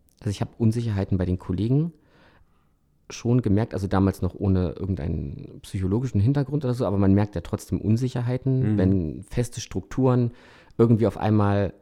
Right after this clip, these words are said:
Speaker 1: alle wegfallen und man eine neue bekommt.
Speaker 2: Mhm.
Speaker 1: Ähm, und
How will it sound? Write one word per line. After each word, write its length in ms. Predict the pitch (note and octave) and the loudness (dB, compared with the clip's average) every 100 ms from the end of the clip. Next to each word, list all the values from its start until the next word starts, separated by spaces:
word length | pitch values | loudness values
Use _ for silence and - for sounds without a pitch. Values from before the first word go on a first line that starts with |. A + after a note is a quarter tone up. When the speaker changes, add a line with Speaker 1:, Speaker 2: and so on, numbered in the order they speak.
| - | -4
Speaker 1:
alle 200 | G2+ F#2 | -2 0
wegfallen 720 | A#2+ - C#3+ C#3+ D#3 F3 F3+ _ | -2 -4 -2 0 0 -2 -6 _
und 160 | A#2 | 0
man 200 | A2 A2+ - | 2 0 2
eine 180 | G#2+ | 2
neue 260 | G#2+ G2 G2 | 4 4 2
bekommt. 540 | E2+ - D2+ C2+ - - | 0 -6 -6 -6 -10 -6
Speaker 2:
Mhm. 380 | G#2 F#2+ F#2+ A#2 - - - | -2 -2 -2 -6 -14 -20 -8
Speaker 1:
Ähm, 680 | G#2 G2 G2 F#2+ F#2 F#2+ G#2+ - - _ - _ - _ - - _ | -2 2 2 2 0 -4 -8 -14 -20 _ -20 _ -20 _ -20 -20 _
und 580 | A2 G2+ F#2+ F#2 F#2 | 0 4 6 6 4